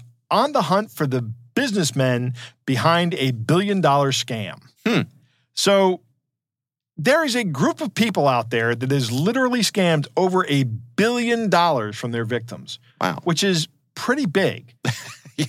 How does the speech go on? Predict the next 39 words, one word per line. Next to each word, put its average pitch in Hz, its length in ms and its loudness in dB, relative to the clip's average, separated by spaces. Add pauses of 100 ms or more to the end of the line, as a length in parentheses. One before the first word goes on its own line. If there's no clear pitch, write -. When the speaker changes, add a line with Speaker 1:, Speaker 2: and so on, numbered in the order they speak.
(120)
Speaker 2:
Pretty 151 180 4
Speaker 1:
I - 20 6
Speaker 2:
soon 165 160 6
Speaker 1:
mean, 147 80 2
Speaker 2:
you're 135 80 2
talking 135 300 0
about 117 260 2
real 117 180 2
money. 98 300 -2
Speaker 1:
Right. 175 260 4 (160)
Speaker 2:
Yeah. 135 140 2
Speaker 1:
I - 100 4
mean, 185 100 -2 (140)
I, 175 180 0
the 214 80 4
only 302 180 0
one 247 200 0
I'm, 196 380 0
the 175 180 2
only 254 340 -2 (420)
scam 190 560 0
like 151 420 0 (840)
to 160 120 -2
that 180 200 4
order 175 260 2
of 139 80 0
magnitude 143 680 0
by 127 180 2
a 123 60 0
single 143 380 -2
group 131 320 -2
of 110 140 -8
people 127 440 0
that 123 140 0
I'm 156 180 4
aware 147 320 4
of 120 140 0
is 113 100 -4
OneCoin. 113 640 -4